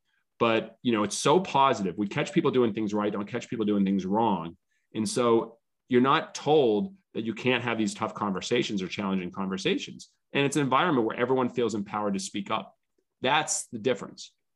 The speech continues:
And obviously what happened with the Olympics and speaking up was very important, but I wonder if she didn't feel comfortable to have that conversation before. And I think that we try to create an environment where everyone has a say and everyone feels open to talk.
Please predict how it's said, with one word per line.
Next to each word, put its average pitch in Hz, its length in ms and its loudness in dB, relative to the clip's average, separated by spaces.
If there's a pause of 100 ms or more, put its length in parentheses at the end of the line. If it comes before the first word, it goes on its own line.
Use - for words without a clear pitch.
(120)
And 107 120 -4
obviously 120 340 2
what 110 100 4
happened 113 240 -2
with 107 80 -2
the 101 100 -2
Olympics 101 420 -2
and 101 120 0
speaking 113 380 -2
up 98 140 -2
was 98 140 -4
very 98 280 0
important, 95 520 -2 (240)
but 117 100 0
I 107 60 0
wonder 120 280 4
if 101 100 0
she - 140 -4
didn't 101 220 -2
feel 98 240 -2
comfortable 101 400 -8
to 95 60 -4
have 95 240 -8
that 87 140 -8
conversation - 640 -10
before. - 380 -16 (320)
And 101 140 -4
I 95 80 -2
think 98 220 -4
that 92 100 -6
we 98 80 -2
try 98 180 -8
to 92 60 -4
create 92 260 -4
an 87 60 -8
environment 90 400 -6
where - 160 -12
everyone 95 300 -2
has - 180 -10
a - 40 -14
say 95 340 -2
and 90 80 -6
everyone 92 320 -4
feels 90 340 -8
open 98 260 -2
to - 120 -16
talk. - 260 -14